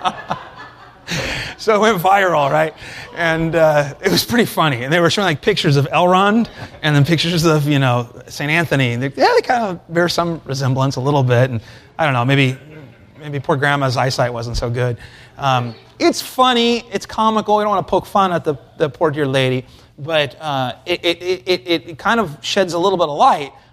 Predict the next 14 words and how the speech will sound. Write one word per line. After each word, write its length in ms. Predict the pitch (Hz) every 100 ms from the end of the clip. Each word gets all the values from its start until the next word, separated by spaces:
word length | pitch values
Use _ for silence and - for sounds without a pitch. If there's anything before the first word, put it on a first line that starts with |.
| _
on 480 | 156 156 151 151 147
this 140 | 147 -
practice. 600 | - - - 120 - - _ _ _
Um, 420 | 151 147 139 127 123 _ _ _ _ _ _ _
wh-, 240 | - 175 185
where 100 | 440
did 140 | 508
that 160 | 302 -
come 220 | 254 277
from, 280 | 196 135 110
anyway, 400 | 196 147 98 104
calling 340 | - 165 165 151
on 120 | 127
saints? 720 | - 139 104 - - - -